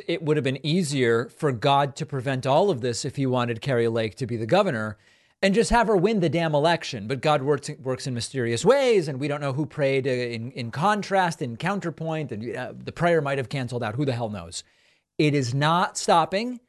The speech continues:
and she wants to potentially continue this into twenty twenty-four with a Senate run. That's very scary stuff. I've got whacked out video of Ron DeSantis in Japan, sh-, bo-, shaking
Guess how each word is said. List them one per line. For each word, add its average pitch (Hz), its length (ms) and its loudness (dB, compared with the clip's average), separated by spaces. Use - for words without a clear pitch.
and 165 180 -2
she 190 200 -4
wants 170 360 -2
to - 140 -16
potentially 165 600 0
continue 202 600 0
this 139 360 2
into 208 340 0
twenty 165 360 -2
twenty-four 143 840 0
with 151 260 4
a 147 40 2
Senate 123 380 -4
run. 85 280 -8
That's 127 200 -2
very 131 340 2
scary 95 420 -8
stuff. - 420 -12
I've 190 320 4
got 185 380 0
whacked 143 640 0
out 139 280 2
video 110 680 -6
of 131 200 -2
Ron 143 400 2
DeSantis 143 920 -4
in 139 220 -2
Japan, 117 800 -4
sh-, 202 420 2
bo-, 165 320 4
shaking 247 800 0